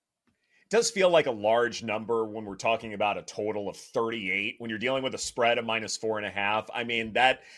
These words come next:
that feels like disrespect to the Steelers offense in general. And look, maybe it's warranted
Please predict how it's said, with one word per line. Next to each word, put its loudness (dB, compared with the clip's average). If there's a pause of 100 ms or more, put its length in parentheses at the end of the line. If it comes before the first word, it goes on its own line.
(120)
that 6
feels 4
like 2
disrespect -2
to -4
the -8
Steelers -2
offense 2
in -14
general. 0 (180)
And -2
look, 2
maybe -4
it's -6
warranted -6